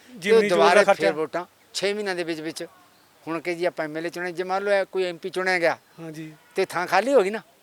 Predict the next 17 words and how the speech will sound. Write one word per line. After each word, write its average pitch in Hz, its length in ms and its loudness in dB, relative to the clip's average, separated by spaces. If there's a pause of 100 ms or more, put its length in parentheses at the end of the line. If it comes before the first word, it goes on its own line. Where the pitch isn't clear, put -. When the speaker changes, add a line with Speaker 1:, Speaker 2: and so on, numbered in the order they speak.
(200)
Speaker 1:
ਜਿਮਨੀ 165 140 -10
Speaker 2:
ਖਾਲੀ 190 280 4
ਫਿਰ 220 100 0
Speaker 1:
ਚੋਣ। 170 100 -6
Speaker 2:
ਤਿੰਨ, 226 340 -4
ਛੇ 208 200 0
ਮਹੀਨਿਆਂ 233 200 -2
ਦੇ 196 80 0
ਵਿੱਚ 170 160 -4
ਵਿੱਚ 165 280 -6 (300)
Speaker 1:
ਜਿਮਨੀ 170 260 -8
ਚੋਣ 147 200 -14
ਕਰਾਓ। 156 200 -12
Speaker 2:
ਜਿਮਨੀ 160 260 -6
ਚੋਣ 175 180 -8
ਕਰਾਉਣੀ 190 260 -8
ਪਊਗੀ। 208 300 -8